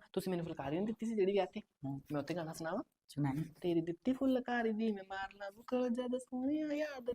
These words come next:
Speaker 1: ਤੇਰੀਆਂ।
Speaker 2: ਹਾਏ।
Speaker 1: ਹੋਰ? ਹੁਣ ਤੁਸੀਂ ਸੁਣਾਓ।
Speaker 2: ਬਸ।
Speaker 1: ਹੂੰ। ਬਸ।
Speaker 2: ਮੈਨੂੰ ਤਾਂ ਉਹ ਨਾ ਆਉਂਦਾ।
Speaker 1: ਜ਼ਿਆਦਾ ਨਹੀਂ ਸੁਣਦੀ ਮੈਂ ਗਾਣੇ ਤੁਹਾਡੇ ਸਾਹਮਣੇ, ਮੈਂ ਕੰਨਾਂ, ਕੰਮਾਂ ਕਾਰਾਂ 'ਚ ਟਾਈਮ ਲੰਘ ਜਾਂਦਾ।
Speaker 2: ਮੈਨੂੰ ਤਾਂ ਉਹ ਆਉਂਦਾ।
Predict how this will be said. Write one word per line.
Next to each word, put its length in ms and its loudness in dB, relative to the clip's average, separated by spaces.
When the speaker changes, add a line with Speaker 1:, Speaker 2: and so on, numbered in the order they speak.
Speaker 1:
ਤੇਰੀਆਂ। 380 2
Speaker 2:
ਹਾਏ। 400 -2
Speaker 1:
ਹੋਰ? 240 -2
ਹੁਣ 100 2
ਤੁਸੀਂ 240 -4
ਸੁਣਾਓ। 220 -12
Speaker 2:
ਬਸ। 320 0
Speaker 1:
ਹੂੰ। 360 -6
ਬਸ। 120 0
Speaker 2:
ਮੈਨੂੰ 180 2
ਤਾਂ 120 6
ਉਹ 200 2
ਨਾ 140 2
ਆਉਂਦਾ। 240 -2
Speaker 1:
ਜ਼ਿਆਦਾ 280 8
ਨਹੀਂ 100 2
ਸੁਣਦੀ 280 -6
ਮੈਂ 100 -6
ਗਾਣੇ 200 4
ਤੁਹਾਡੇ 220 -4
ਸਾਹਮਣੇ, 260 -2
ਮੈਂ 100 -4
ਕੰਨਾਂ, 340 0
ਕੰਮਾਂ 240 2
ਕਾਰਾਂ 200 2
'ਚ 100 -2
ਟਾਈਮ 140 -2
ਲੰਘ 200 -6
ਜਾਂਦਾ। 200 -4
Speaker 2:
ਮੈਨੂੰ 180 4
ਤਾਂ 140 4
ਉਹ 220 4
ਆਉਂਦਾ। 280 -4